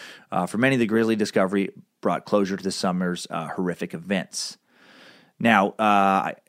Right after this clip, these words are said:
I, earlier I said this was about a, a bull shark, and, and I said that because many experts now dispute the original reports of the rogue shark being a great white. They, they think, uh, the shark that he found was actually a bull shark. People didn't know that much about sharks back then.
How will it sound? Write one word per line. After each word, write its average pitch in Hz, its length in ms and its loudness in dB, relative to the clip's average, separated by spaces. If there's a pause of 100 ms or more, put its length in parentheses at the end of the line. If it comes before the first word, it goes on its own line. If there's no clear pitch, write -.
(220)
I, 107 140 -2
earlier 127 220 4
I 107 40 4
said 113 140 -4
this 107 140 -4
was 104 60 0
about 92 160 0 (140)
a, 95 60 -2
a 95 60 2
bull 127 260 4
shark, - 500 -2
and, 95 240 -2
and 95 80 -6
I 92 80 -2
said 127 180 0
that 104 100 2
because 110 240 -4
many 123 240 0
experts 113 320 -2
now 107 200 2
dispute 131 580 -2
the 127 120 2
original 104 300 2
reports 92 420 -2
of 90 140 -6
the 92 80 -6
rogue 90 240 -2
shark 90 240 -2
being 90 160 -4
a 87 40 -6
great 85 240 -6
white. 80 280 -8
They, 98 120 -4
they 101 140 -2
think, 110 240 -4
uh, 92 220 0
the 95 100 -4
shark 110 220 0
that 92 100 -4
he 90 60 -2
found 113 200 2
was 101 120 0
actually 92 240 -4
a - 20 -4
bull 143 220 6
shark. 120 320 2 (240)
People 123 220 0
didn't 120 120 2
know 107 140 4
that 104 100 2
much 98 160 -2
about 92 160 -2
sharks - 260 -2
back - 200 -6
then. 82 180 -8